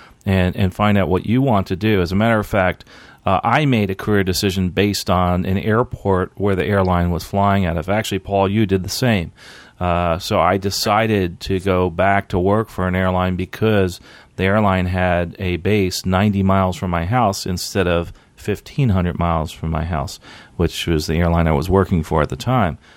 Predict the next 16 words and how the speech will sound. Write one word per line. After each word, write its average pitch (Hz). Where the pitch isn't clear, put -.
So -
those 135
are 123
the 110
type 98
of 90
decisions 92
I 90
made. 92
It 87
made 95
my 92
life 90
a 87
lot 87
easier, 101